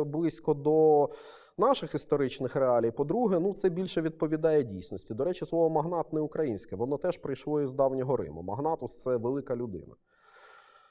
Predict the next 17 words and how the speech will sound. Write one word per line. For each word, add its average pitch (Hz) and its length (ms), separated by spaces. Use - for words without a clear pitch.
От. 147 400
<clears throat> - 180
В - 40
принципі, 190 840
е, 143 300
да, 127 400
Богдан 180 380
Хмельницький 226 520
свого 175 260
часу 220 300
їм 190 140
придумав 190 360
ще 185 160
більш 143 260
влучну 117 360
назву — 101 340
крулівята. 147 640